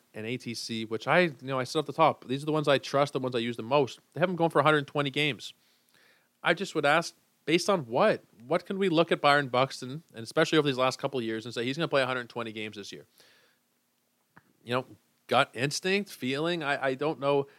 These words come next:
if you can look at the stats and say, or not the stats, the games played,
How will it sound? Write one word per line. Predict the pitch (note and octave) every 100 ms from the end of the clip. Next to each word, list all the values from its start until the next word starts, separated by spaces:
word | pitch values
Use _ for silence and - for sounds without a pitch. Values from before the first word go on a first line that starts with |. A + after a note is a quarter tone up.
| _ -
if |
you | C3+
can | B2+
look | B2+ C3 -
at | A#2+ -
the | A2+
stats | - B2 C3+ -
and | A#2
say, | A#2 A2+ A#2 A#2+ A#2+
or | G#2+
not | A2+ A2+
the |
stats, | - B2+ C3 -
the | G#2+
games | C#3 C#3+
played, | B2 - D#3 C#3